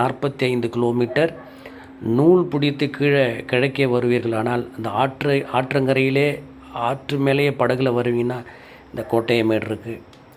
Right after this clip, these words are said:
வரலாற்று புகழ்மிக்க இடம், மனிதர்கள் வாழ்ந்த இடம், சரித்திர புகழ் வாய்ந்த இடம். இன்றைக்கு மனிதர்கள் வாழ தகுதி இல்லாத போனது மிகப்பெரிய வருத்தம்.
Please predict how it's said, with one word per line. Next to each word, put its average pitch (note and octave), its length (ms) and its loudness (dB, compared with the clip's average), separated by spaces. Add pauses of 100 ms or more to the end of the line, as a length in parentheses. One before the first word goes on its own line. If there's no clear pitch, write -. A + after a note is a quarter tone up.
(140)
வரலாற்று A#2 480 2
புகழ்மிக்க A2+ 600 0
இடம், A2 180 -6 (960)
மனிதர்கள் A#2+ 520 4
வாழ்ந்த A#2 320 4 (100)
இடம், B2 220 -6 (460)
சரித்திர B2 540 0
புகழ் A#2+ 360 2
வாய்ந்த A#2 360 0
இடம். A#2+ 200 -4 (600)
இன்றைக்கு A#2+ 400 2
மனிதர்கள் A#2 580 2
வாழ A2+ 160 4 (180)
தகுதி B2+ 280 2
இல்லாத B2+ 440 2 (460)
போனது A2+ 320 0
மிகப்பெரிய A#2+ 540 2
வருத்தம். G#2+ 460 -6